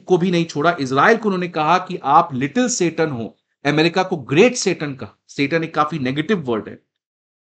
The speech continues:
और इजराइल के लिए हिजबुल्लाह को बनाया, इजराइल के लिए हमास और पैलेस्टीनियन जिहाद को सपोर्ट किया। तो ये देख सकते हैं कि किस तरीके से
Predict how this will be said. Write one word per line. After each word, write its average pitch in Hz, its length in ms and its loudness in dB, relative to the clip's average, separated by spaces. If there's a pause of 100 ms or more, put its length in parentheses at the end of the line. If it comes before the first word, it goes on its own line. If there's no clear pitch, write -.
(580)
और 165 180 4
इजराइल 170 440 6
के 226 120 -2
लिए 196 120 2
हिजबुल्लाह 147 580 4
को 214 140 -8
बनाया, 101 420 -6 (600)
इजराइल 165 380 6
के 220 140 0
लिए 202 120 4
हमास 156 480 2
और 170 180 0
पैलेस्टीनियन 175 680 -2
जिहाद 139 420 0
को 196 100 -4
सपोर्ट 139 360 -10
किया। - 280 -18 (1700)
तो 220 80 4
ये 175 380 2
देख 254 220 -4
सकते 220 380 0
हैं 240 200 0
कि 233 100 -4
किस 202 280 -8
तरीके 156 460 -2
से 214 300 -4